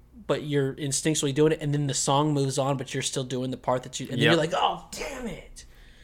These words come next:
Speaker 1: You're like, "I
Speaker 2: Correct.
Speaker 1: know all this, but I'm not focusing right now."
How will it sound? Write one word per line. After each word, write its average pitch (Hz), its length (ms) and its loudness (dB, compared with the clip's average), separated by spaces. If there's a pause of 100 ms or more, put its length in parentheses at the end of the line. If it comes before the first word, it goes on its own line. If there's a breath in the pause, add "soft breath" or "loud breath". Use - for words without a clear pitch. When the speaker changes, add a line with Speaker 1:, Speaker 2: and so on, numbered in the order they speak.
(360 soft breath)
Speaker 1:
You're 196 120 -2
like, 208 80 0
"I - 20 2 (140)
Speaker 2:
Correct. 233 80 0
Speaker 1:
know 285 160 10
all 254 340 6
this, 175 280 0
but 165 200 2
I'm 165 340 -2
not 190 340 -2 (120)
focusing 175 560 2
right 127 200 -4
now." 123 340 -8